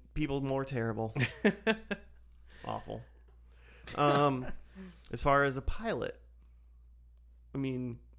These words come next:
Speaker 1: it introduced everybody fine. I guess it gave us all that stuff. We understand. I mean, really, right now, as far as I under-, think, there's new girl moved in, womp bang, new girl.
Speaker 2: Mm-hmm.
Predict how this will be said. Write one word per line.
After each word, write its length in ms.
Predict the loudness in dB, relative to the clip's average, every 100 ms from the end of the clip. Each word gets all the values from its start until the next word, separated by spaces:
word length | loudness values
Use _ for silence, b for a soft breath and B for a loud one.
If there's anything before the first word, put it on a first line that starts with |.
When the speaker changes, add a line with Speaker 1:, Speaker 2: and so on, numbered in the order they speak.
| -20 -2
Speaker 1:
it 140 | 2
introduced 500 | 4 2 -2 -4 -2
everybody 380 | 0 0 0 0
fine. 380 | 0 0 0 0
I 60 | 0
guess 260 | 0 -2
it 320 | -4 -8 -8 -4
gave 240 | 0 0
us 120 | 0
all 140 | 2 2
that 180 | 2 -2
stuff. 440 | 2 2 0 -6 -20 -20 -20 -20 -20 -16 -6
We 80 |
understand. 480 | -4 -2 0 0 0 -2
I 60 | 2
mean, 160 | 4
really, 260 | 6 6 6
right 160 | 4 4
now, 240 | 2 0
as 80 | 0
far 140 | 0
as 80 | 2
I 140 | 2
under-, 140 | 0 -4 -10
think, 240 | -4 -4 -2
there's 320 | -4 -4 -10 -20 b b b b
new 180 | 0 2
girl 220 | 4 4
moved 320 | 4 2 2
in, 340 | 2 2 0 -4 -10 -8
womp 260 | 0 0 2
bang, 320 | 0 2 0
new 140 | -2 0
girl. 360 | 0 0 -4 -4
Speaker 2:
Mm-hmm. 260 | 2 4